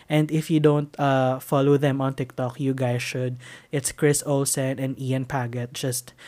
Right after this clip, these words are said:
head on over to TikTok and follow this cutie, cutie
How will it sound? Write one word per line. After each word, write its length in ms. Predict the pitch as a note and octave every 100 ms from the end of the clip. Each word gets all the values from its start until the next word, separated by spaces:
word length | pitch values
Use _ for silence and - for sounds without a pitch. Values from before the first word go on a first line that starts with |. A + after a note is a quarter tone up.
| -
head 160 | - D3+
on 100 | D3+
over 220 | C3+ C#3+
to 120 | C#3+
TikTok 460 | C3 B2+ - B2+ B2
and 220 | D3+ C#3+
follow 440 | - C3+ C3 B2+ C3
this 340 | A#2+ B2+ -
cutie, 380 | - - E3+ E3
cutie 460 | - D3 C#3 C3+